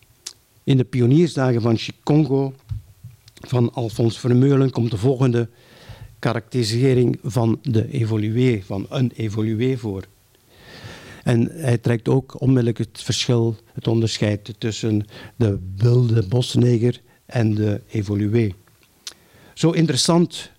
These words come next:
open van karakter, spontaan, hartelijk en zedelijk hoogstaand de echte bosneger is, of de wilde, zoals men hem in Europa noemt,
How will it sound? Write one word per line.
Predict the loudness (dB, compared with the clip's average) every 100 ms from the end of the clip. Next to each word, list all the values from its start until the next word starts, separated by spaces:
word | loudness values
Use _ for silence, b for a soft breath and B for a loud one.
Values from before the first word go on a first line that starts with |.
| _ 0
open | 0 0
van | 0 0
karakter, | 0 0 0 -2
spontaan, | -4 0 0 2 2 2
hartelijk | 2 0 0 2 0 -2
en | -2 0
zedelijk | 2 2 2 -2
hoogstaand | 0 0 0 -4 -2 -2 -4 B B B
de | 0
echte | 0 0 -2
bosneger | -2 -6 -4 -2 0 0 -2
is, | -4 -6 -12 _
of | -4 -4
de | -2 0
wilde, | 2 2 0 -6 b b b b
zoals | -2 -2 0
men | -2 0
hem | 0 0
in | 0 0
Europa | -2 -4 -4
noemt, | -4 -4 -4 -8